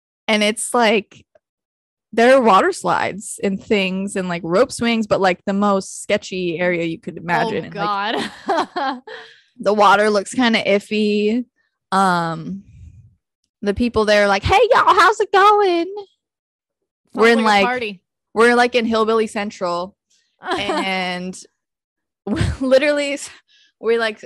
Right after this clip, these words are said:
Speaker 1: start walking over to the water. And this girl is randomly like, "Hey, y'all, want an onion?" And I'm like,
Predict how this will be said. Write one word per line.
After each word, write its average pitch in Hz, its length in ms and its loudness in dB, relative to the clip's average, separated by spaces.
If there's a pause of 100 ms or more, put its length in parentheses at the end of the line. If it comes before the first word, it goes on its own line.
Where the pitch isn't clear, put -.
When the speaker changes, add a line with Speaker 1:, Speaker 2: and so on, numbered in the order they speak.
(200)
Speaker 1:
start 226 260 -2
walking 208 300 0
over 220 140 -6
to 208 40 -4
the 190 120 -2
water. 175 560 -2 (840)
And 202 400 -4
this 220 280 -4 (300)
girl 190 500 2
is 196 200 -4
randomly 202 320 -4
like, 196 120 -8 (120)
"Hey, 403 260 4
y'all, 320 240 4
want 330 260 6
an - 40 -2 (100)
onion?" 330 460 2 (1200)
And 226 100 -2
I'm 233 80 -2
like, 226 180 -4